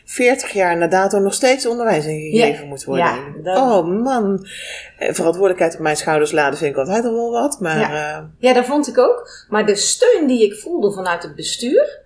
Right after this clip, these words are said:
Speaker 2: van, "Nou, weet je, jij, we hebben jou aangenomen op jouw onderwijsvisie. Jij bent goed,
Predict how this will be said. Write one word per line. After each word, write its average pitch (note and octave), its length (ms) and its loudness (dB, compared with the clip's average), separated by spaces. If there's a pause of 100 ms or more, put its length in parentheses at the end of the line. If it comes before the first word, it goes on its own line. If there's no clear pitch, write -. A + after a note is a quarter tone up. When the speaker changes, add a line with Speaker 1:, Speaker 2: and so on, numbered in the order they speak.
(420)
Speaker 2:
van, G#3 440 -2
"Nou, G3+ 180 -2
weet C#4+ 180 0
je, C#4+ 260 -4
jij, C4 400 0
we G#3+ 60 -2
hebben A3+ 180 0
jou E3+ 160 0 (120)
aangenomen F#3+ 500 -8
op D#4 180 -2
jouw F3 240 -2
onderwijsvisie. B3+ 1000 -8
Jij B3+ 260 0
bent A3 360 -4
goed, - 200 -4